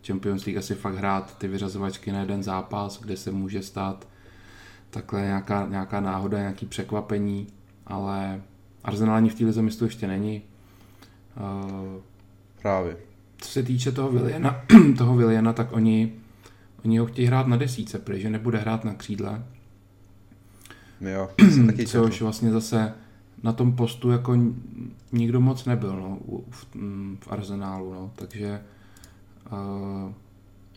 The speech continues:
Speaker 1: když byl jako volnej, nebo byl prostě zadarmo, tak OK, <clears throat> zkusit ho, ale ne smlouvu na tři roky, to je podle mě moc.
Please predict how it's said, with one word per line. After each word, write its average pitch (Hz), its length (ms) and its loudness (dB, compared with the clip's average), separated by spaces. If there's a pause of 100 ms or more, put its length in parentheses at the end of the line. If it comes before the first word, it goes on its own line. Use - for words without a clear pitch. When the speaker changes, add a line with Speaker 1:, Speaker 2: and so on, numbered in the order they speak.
(420)
Speaker 1:
když 104 160 -8
byl 110 180 -4
jako 110 260 -4
volnej, 110 500 0 (180)
nebo 101 180 -8
byl 107 200 -2
prostě 117 320 -4
zadarmo, 110 640 -2 (560)
tak 113 320 -8
OK, 127 240 -2 (420)
<clears throat> 123 400 4
zkusit 113 440 -2
ho, 113 300 0
ale 101 220 -4
ne 101 160 -6
smlouvu 101 380 -6
na 98 100 -6
tři 101 180 -10
roky, 98 260 -10
to - 140 -14
je 95 60 -12
podle 98 260 -10
mě 98 160 -6
moc. 95 340 -12